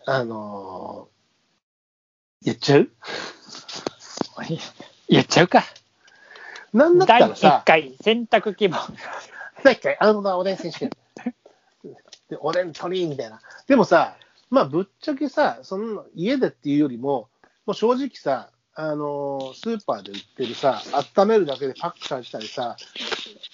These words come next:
Speaker 2: ああ。
Speaker 1: 鍋だけ、
Speaker 2: ああ、
Speaker 1: 鍋だけその、
Speaker 2: ああ。
Speaker 1: アルミの鍋じゃなくて自分たちの普通の鍋の方が
Speaker 2: ああ。
Speaker 1: 火に強いから、
Speaker 2: あ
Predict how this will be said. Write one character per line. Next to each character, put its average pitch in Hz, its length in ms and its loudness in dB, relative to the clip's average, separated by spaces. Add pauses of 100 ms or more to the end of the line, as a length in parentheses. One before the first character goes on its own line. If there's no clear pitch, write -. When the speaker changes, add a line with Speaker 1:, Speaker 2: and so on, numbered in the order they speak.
(240)
Speaker 2:
あ 143 760 4
あ。 - 80 -20
Speaker 1:
鍋 175 380 2
だ 208 140 -2
け、 208 180 0
Speaker 2:
あ 160 140 -4
あ、 - 20 -6
Speaker 1:
鍋 180 220 -2
だ 202 160 -2
け 202 80 -2
そ 208 100 -4
の、 190 240 0 (240)
Speaker 2:
あ 143 60 -6
あ。 - 20 -2
Speaker 1:
ア 170 40 0
ル 185 100 2
ミ 185 100 2
の 185 100 0
鍋 175 200 -2
じ 135 60 -2
ゃ 127 40 -6
な 127 80 -4
く - 60 -20
て 127 80 -6
自 120 140 -6
分 147 100 -2
た 143 100 -10
ち - 60 -18
の 104 100 -14
普 - 80 -20
通 127 120 -10
の 120 60 -8
鍋 117 240 -6
の 95 80 -20
方 98 160 -14
が 101 280 -14 (100)
Speaker 2:
あ 135 180 -10
あ。 113 60 -14
Speaker 1:
火 135 100 0
に 127 140 0
強 123 240 -2
い 113 80 -2
か 101 120 -8
ら、 110 220 -6
Speaker 2:
あ - 80 -16